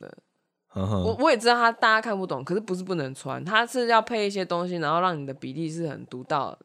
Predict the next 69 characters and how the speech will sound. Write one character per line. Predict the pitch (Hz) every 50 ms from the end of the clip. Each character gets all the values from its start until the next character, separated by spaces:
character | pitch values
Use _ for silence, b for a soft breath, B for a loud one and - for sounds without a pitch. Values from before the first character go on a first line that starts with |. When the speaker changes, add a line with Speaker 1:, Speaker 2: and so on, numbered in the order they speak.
| _ _ _
Speaker 1:
还 | _ - - 143 156
是 | 180 202
可 | 190 175
以 | 160 151
走 | - 131
在 | 120 127 135
街 | 151 - - 107
上。 | - - 131 - - _ _ _ _
反 | - 202 240
正 | 311
我 | 269 208
就 | 240 247
穿 | - 254 220
着 | 208 190
他 | 208 202 190
的 | 180 170
衣 | 175 180
服 | 170 165 143 131 127
上 | 147 - 175 151 147 139
街 | - - 127 123 120 120 117
了， | 104 - 151 b b b
Speaker 2:
嗯。 | 95 87 -
Speaker 1:
然 | 185 196
后 | 220
想 | 214 165 151
要 | 170
去 | 180 208 196
买 | 175 135 117
自 | - - 196 170
己 | - -
的 | - 107
衣 | 117 120 120 123 127 143
服。 | - - 101 73 - 190 B B B B B B B B B B B 143 135 B
Speaker 2:
总 | - 123 117 120
是 | 113 143
要 | 151 156
穿 | 143 139 - 147 147
衣 | 147 151
服 | 131 123 123
上 | 113 139 127 123
街 | 113 117
买 | 117 117 107 95 85
吧。 | 82 85 98 - 640 - -
Speaker 1:
对 | 277 311 311 226 233 233
啊， | 226 214 196 196 - - 202
Speaker 2:
<laughs> | - 147 - 302 269
Speaker 1:
要 | 240 269
不 | 254 262
然 | 247
我 | 240 226
怎 | 226 - -
么 | -
办？ | - 220 208 143 - - 226
Speaker 2:
裸 | 196
体 | - - - - - -
吧。 | - - - 311 - 262 - - - - - - - 311 359 349 427 587 - 233 - 403
<laughs> |
Speaker 1:
结 | 320 320 349
果 | 359 254
我 | 214
被 | 196 247 247 240 233
服 | 240 - 202
饰 | 202 - 233
店 | 214 226 226 208 190
店 | 185 196 185
员 | 165 143 139 147
嘲 | - 127 123 127
笑 | 127 - - 135 -
欸。 | - - -